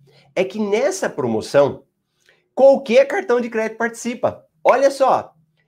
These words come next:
muitas vezes você acha, "Ah, Marcelo, mas o meu cartão não participa, como é que eu faço, né?" Essa é a grande vantagem da promoção de hoje.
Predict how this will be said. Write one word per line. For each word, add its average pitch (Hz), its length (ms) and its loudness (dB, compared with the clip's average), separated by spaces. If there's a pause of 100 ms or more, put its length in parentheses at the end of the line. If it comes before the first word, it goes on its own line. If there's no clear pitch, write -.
(180)
muitas 269 720 -2
vezes 180 360 2
você 196 260 -4
acha, 156 340 2
"Ah, 226 300 0
Marcelo, 170 580 0
mas 214 220 -4
o 240 60 -8
meu 247 180 -4
cartão 233 340 -4
não 226 120 -6
participa, 226 840 -4
como 214 220 -2
é 233 60 -2
que 233 100 -14
eu 220 100 2
faço, 214 680 0
né?" 220 240 0 (340)
Essa 226 400 2
é 233 80 2
a 233 60 2
grande 247 480 0
vantagem 214 720 2
da 175 240 4
promoção 202 680 2
de 185 140 -4
hoje. 208 460 0